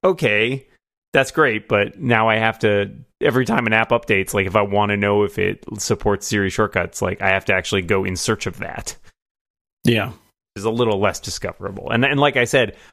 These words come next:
Speaker 1: I wanted to use it for numbers, and, and Apple's release notes for numbers and Keynote and Pages yesterday said they work with Siri shortcuts.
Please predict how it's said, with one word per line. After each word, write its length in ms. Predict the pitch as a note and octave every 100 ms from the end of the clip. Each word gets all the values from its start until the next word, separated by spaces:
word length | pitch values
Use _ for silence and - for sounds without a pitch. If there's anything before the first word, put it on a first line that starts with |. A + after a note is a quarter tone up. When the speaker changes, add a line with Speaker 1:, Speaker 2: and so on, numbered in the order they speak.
| _ -
Speaker 1:
I 60 |
wanted 240 | C#3 D#3 C3+
to 100 | B2
use 140 | A#2
it 80 | G#2+
for 120 | -
numbers, 540 | F#2+ F#2+ B2+ F2+ F2 -
and, 240 | G2 G2
and 400 | - G2 F#2+ F#2 -
Apple's 360 | A2+ - B2 G2
release 320 | A2+ B2 -
notes 220 | A2+ G2+
for 160 | - A2
numbers 360 | A2 A2 A2 G2
and 120 | G2
Keynote 320 | A#2 A2+ G#2+
and 120 | G2+
Pages 360 | A#2 B2 A2 G2+
yesterday 340 | G2+ G2+ G2
said 340 | F#2+ B2 A2+ G2
they 320 | G2+ G#2 G#2
work 240 | G2+ A2 -
with 100 | G2
Siri 200 | A2 G2
shortcuts. 360 | A2+ - F#2